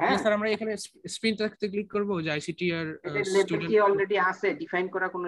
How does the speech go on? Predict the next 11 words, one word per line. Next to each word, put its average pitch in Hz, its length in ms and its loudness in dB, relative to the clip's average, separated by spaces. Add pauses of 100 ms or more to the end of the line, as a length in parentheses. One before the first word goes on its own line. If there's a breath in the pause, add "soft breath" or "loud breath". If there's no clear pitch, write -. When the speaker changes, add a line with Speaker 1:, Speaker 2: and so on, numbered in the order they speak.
Speaker 1:
লেবেল 170 180 -4 (120)
আছে, 165 160 -2 (100)
কি 156 140 -10
কি 156 80 -4 (100)
আসে? - 160 -12 (960)
Speaker 2:
নিউ 208 160 4 (120)
আছে 226 220 -4
স্যার, 226 180 -4
আর 185 60 -2 (100)
আইসিটিআর 185 520 -4 (420)
জি 139 300 -4